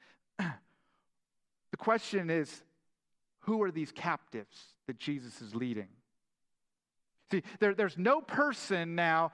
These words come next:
that, that's greater. There's no power that's greater than Jesus. He is the victorious king.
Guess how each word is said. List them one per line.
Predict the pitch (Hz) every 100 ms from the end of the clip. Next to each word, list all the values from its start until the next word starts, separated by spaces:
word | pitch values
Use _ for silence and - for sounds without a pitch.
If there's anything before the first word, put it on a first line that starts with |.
| - 202
that, | 185
that's | 190 - 160
greater. | 160 220 202 160
There's | 175
no | 220
power | 233 - 262 262 247 214
that's | 208 -
greater | 208 196 165 - -
than | 185 165
Jesus. | 185 175 135 - - -
He | 240 277
is | 240
the | - 196
victorious | 170 - - 233 226 196 -
king. | - 202 143